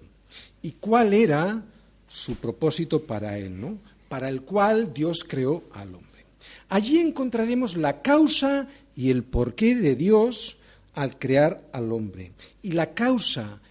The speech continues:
y el porqué de que Dios se acuerde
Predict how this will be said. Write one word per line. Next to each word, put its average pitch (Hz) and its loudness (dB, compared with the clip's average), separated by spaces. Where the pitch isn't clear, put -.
y 156 -2
el 151 2
porqué 247 0
de 156 2
que 170 2
Dios 220 6
se - 2
acuerde 262 4